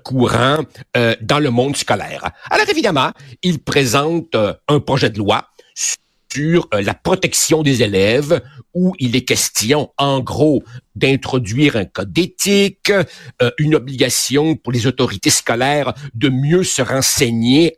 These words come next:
avant, euh, l'embauche de quelqu'un en regardant un peu c'est quoi ses antécédents. Et les syndicats sont venus cette semaine, euh, plaider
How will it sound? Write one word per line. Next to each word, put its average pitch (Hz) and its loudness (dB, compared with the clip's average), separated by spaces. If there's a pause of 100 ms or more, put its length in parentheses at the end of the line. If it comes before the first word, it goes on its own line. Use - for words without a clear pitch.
avant, 143 -2 (280)
euh, 98 -4
l'embauche 139 -2
de 123 -4
quelqu'un 127 -2 (200)
en 117 -2
regardant 123 -4
un 131 0
peu 151 0 (120)
c'est - 0
quoi - -2
ses 107 0
antécédents. 131 -2 (440)
Et 415 4
les 370 2
syndicats 165 -2 (260)
sont 185 2
venus 156 2
cette - 0
semaine, 151 2 (280)
euh, 131 0 (200)
plaider 151 0